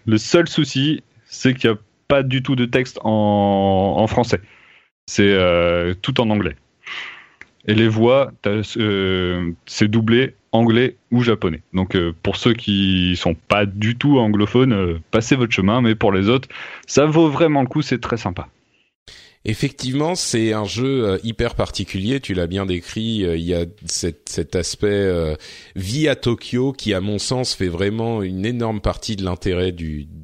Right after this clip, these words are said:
Speaker 2: du jeu et de la série,
Speaker 1: Ah oui.
Speaker 2: euh, Persona. Comme je le dis souvent quand je parle dans mes émissions de jeux vidéo de ces sujets, enfin de cette série, euh,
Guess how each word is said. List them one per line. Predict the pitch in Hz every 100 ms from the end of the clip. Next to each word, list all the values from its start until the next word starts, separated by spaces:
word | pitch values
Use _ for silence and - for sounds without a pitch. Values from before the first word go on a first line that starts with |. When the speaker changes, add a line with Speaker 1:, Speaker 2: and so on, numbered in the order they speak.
| -
Speaker 2:
du | 85 82
jeu | 104 117
et |
de | 87
la | 85
série, | - 90 98
Speaker 1:
Ah |
oui. | 101 78
Speaker 2:
euh, | 73
Persona. | 90 - 92 113 143 - - - - _ _ -
Comme | 110
je | 101 117
le | 107 104
dis | 110 143
souvent | 123 107 123
quand | 107 95
je | -
parle | 110 107
dans | 90 87
mes | 85 85 82 82 82
émissions | 90 87 - 104
de |
jeux | 90
vidéo | 92 92 101 104
de | 90 82
ces | 90
sujets, | - - 85 110
enfin | 127 85
de | 78
cette | 82 - 101 -
série, | 92 87 135 - - - - _ 127
euh, | 104 92 85 90